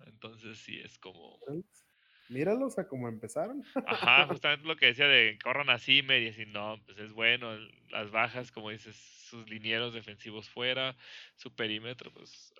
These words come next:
Speaker 1: ahí, <laughs> ahí están, ahí están. Y pues bueno, entonces, pues a ver si Murray, digo, creo que Murray tiene la calidad para también sacar al equipo adelante. Digo, el, el calendario que queda, pues, como dices, ya peleándose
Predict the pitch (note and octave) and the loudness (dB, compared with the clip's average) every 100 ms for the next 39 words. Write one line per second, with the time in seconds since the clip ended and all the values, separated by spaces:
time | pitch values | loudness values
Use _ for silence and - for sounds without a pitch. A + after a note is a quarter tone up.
0 | G2 - _ _ - C3 E3+ A#2+ - A2+ | -20 -20 _ _ -10 -6 0 0 0 -4
1 | B2 A#2 A2+ - A#2+ - _ _ - - | -4 -6 -10 -12 -14 -16 _ _ -20 -20
2 | - - - A#2+ A2+ G#2 G#2+ G2+ G2+ G2 | -20 -20 -20 -18 -14 -10 -10 -10 -16 -20
3 | _ A#2 - A#2+ - - _ _ - - | _ -20 -20 -20 -20 -20 _ _ -20 -20
4 | _ _ - A#2 A#2 B2 C3+ C#3+ D#3 D#3 | _ _ -10 -4 -4 -4 -8 -8 4 4
5 | D3+ C3+ A2+ B2 C3+ C#3 _ D3 D3 D3 | 6 2 2 -4 -8 -10 _ -4 -4 -2
6 | D#3 C3 - A2 A#2 _ A#2+ A2+ A2+ A#2+ | -2 -2 -4 -6 -6 _ -8 -8 -10 -12
7 | A#2 A#2 A#2 A#2 - C3 B2+ A2 A#2 D3 | -8 0 0 0 -8 -6 -4 -2 -4 -4
8 | - G3+ B3 _ _ _ _ B2+ A#2+ A#2 | -8 -10 _ _ _ _ _ -20 -20 -20
9 | A#2 A2 G2+ - A#2+ _ _ - A#2+ A#2 | -20 -20 -20 -20 _ _ _ -20 -20 -14
10 | A#2+ A#2 C3 A#2 B2 B2+ A#2+ - - _ | -12 -10 -10 -6 -4 -4 -6 -14 -20 _
11 | - - - A#2 A#2 C#3 C3 A2+ - C3 | -20 -20 -14 -10 -8 -6 -4 -4 2 4
12 | B2 B2+ B2 A#2+ A2 G#2+ | 4 0 -10 -10 -12 -14